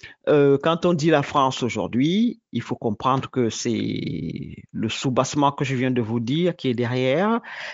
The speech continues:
C'est pas la France que vous connaissez, mais ça aussi, De Villiers commence à s'en inquiéter.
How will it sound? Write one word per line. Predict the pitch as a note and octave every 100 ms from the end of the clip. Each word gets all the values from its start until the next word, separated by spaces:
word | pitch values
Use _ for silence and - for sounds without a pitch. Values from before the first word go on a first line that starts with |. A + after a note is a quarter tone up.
| -
C'est | -
pas | C#3+ C#3+
la | C3
France | - C#3+ C3+ -
que | C3
vous | A2+
connaissez, | - G#2+ A2+ F3+
mais | D#3+ C#3
ça | -
aussi, | B2+ B2 C3+
De | B2
Villiers | A#2 A#2+ A#2+ B2+
commence | B2+ A#2 A#2+ -
à |
s'en | G2 G2 G#2+
inquiéter. | C3+ D#3 E3+ E3+ G3+ G#3